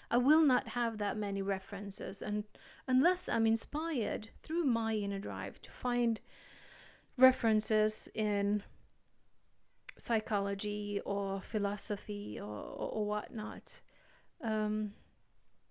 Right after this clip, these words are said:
it's my creation from my inner drive, and it's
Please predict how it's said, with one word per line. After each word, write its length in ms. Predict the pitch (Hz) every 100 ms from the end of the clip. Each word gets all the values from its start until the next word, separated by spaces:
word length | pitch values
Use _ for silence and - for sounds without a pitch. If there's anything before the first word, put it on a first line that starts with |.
| - _ _ _ - _ - -
it's 180 | 240 -
my 180 | 262
creation 720 | 277 - 294 311 339 - 196 202
from 300 | - 247 247
my 300 | 240 254 254
inner 260 | 262 262
drive, 580 | 247 247 269 226 190 220
and 200 | 226 214
it's 360 | 220 214 - -